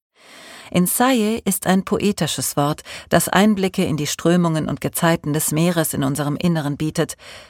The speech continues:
darin, wie wir uns mit ihm, miteinander und mit der Natur verbinden. Es trägt der Tatsache Rechnung, dass Komplexität und Einfachheit nebeneinander existieren und alles miteinander verbunden ist, und hilft uns,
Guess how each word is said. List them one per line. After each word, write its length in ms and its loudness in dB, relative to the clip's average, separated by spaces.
darin, 440 4
wie 100 2
wir 120 0
uns 240 0
mit 160 -2
ihm, 320 0
miteinander 640 0
und 180 2
mit 140 -2
der 80 0
Natur 380 0
verbinden. 580 -2
Es 160 0
trägt 280 2
der 100 4
Tatsache 580 0
Rechnung, 400 0
dass 200 2
Komplexität 840 0
und 220 -4
Einfachheit 640 0
nebeneinander 680 0
existieren 640 -4
und 200 -2
alles 360 0
miteinander 500 -2
verbunden 520 -2
ist, 300 -10
und 180 -2
hilft 340 -2
uns, 300 -2